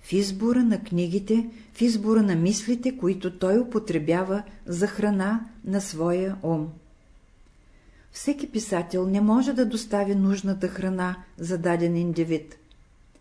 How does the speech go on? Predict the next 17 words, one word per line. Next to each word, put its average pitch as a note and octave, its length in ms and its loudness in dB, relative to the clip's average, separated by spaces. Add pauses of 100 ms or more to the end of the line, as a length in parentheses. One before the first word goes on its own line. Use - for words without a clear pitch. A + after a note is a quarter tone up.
(280)
За E3+ 220 0
всеки A3+ 380 0
индивид G#3 600 2 (420)
има A3 260 6
строго F#3+ 460 2
определена F#3 760 2
храна. F3 520 -4 (1160)
За E3 220 -2
пример, G3 560 0 (640)
храната G3+ 520 2
на A#3+ 140 8
вълка F#3+ 600 0
не F3+ 160 0
е F3+ 80 -4
подходяща A#3 680 0
за A3+ 120 -2
овцата D#3+ 580 -6